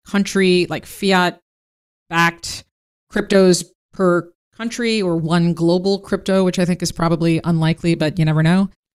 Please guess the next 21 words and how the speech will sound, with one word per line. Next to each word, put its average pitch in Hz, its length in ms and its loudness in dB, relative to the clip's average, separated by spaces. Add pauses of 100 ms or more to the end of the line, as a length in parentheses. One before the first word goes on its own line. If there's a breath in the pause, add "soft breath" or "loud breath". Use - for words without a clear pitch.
(420)
Um, 180 680 4 (200)
or, 180 580 2 (640)
or 175 480 0 (540 loud breath)
Eastern 190 360 -2
and 170 220 -2 (300)
Western 180 320 -2
Hemisphere, 196 420 -4
you - 80 -6
know, 175 60 -4
s-, - 280 -10
China-backed 185 960 -6
and 160 160 -6
U 170 140 2
S 170 160 -2
backed 170 400 -8
and 147 340 -8
European 170 560 -4
backed 165 360 -4
and, 151 300 -6 (180)
you 170 100 -12
know, 151 200 -8